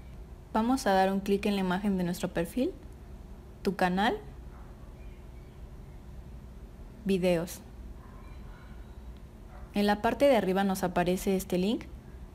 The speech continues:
Probablemente aquí les aparezcan diferentes letras y números. Eso quiere decir que no lo han personalizado. Si gustan personalizar su link de canal,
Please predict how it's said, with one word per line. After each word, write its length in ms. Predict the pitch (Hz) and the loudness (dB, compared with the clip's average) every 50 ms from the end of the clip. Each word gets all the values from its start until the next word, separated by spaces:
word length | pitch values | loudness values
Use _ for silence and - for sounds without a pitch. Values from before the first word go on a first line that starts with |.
| - - - - - | -16 -16 -16 -6 0
Probablemente 680 | - 202 202 202 214 220 240 247 240 220 202 196 196 214 | 4 6 8 8 8 8 6 6 4 4 4 4 4 4
aquí 200 | 202 196 - - | 4 2 4 2
les 200 | 190 190 190 - | 2 2 4 2
aparezcan 720 | 185 180 - 180 175 175 180 185 - - 196 190 190 190 - - - - - - - - - | 2 2 2 4 4 4 4 2 2 2 2 2 2 0 -2 -6 -10 -14 -14 -14 -14 -6 0
diferentes 640 | 196 196 180 196 190 185 185 190 180 202 190 185 196 | 0 0 2 4 4 4 4 2 2 2 2 4 4
letras 380 | 190 180 180 - 190 196 - | 4 4 4 4 2 2 2
y 40 | 180 | 0
números. 520 | 170 175 175 180 185 196 233 294 330 - - - - - - - - - - - - - | 2 2 2 4 4 4 4 4 2 0 -8 -14 -16 -16 -16 -16 -16 -16 -16 -16 -6 0
Eso 220 | - 202 208 226 220 | 2 2 4 4 4
quiere 220 | 214 220 202 202 | 6 6 8 8
decir 280 | 196 190 196 - 202 208 | 8 6 6 4 4 4
que 120 | - 190 | 4 4
no 120 | 190 185 185 | 4 4 6
lo 100 | 185 185 | 6 4
han 120 | 185 180 | 4 4
personalizado. 840 | 185 180 180 - 180 180 175 175 175 190 - - 226 226 226 247 240 - - - - - - | 2 0 2 2 0 2 2 2 2 0 0 2 2 4 4 2 0 -2 -10 -14 -14 -14 -14
Si 180 | - - - 202 | -4 2 4 4
gustan 320 | 185 196 202 - 214 208 | 4 4 4 4 4 4
personalizar 680 | 208 185 185 - 190 185 180 175 180 185 - 196 190 196 | 4 2 0 0 0 2 2 2 0 2 2 2 2 2
su 120 | - - | 4 4
link 260 | 220 214 226 233 240 - - | 4 4 4 2 0 -2 -2
de 140 | 208 196 196 | 0 0 2
canal, 340 | 208 202 208 220 247 349 | 2 4 4 4 4 2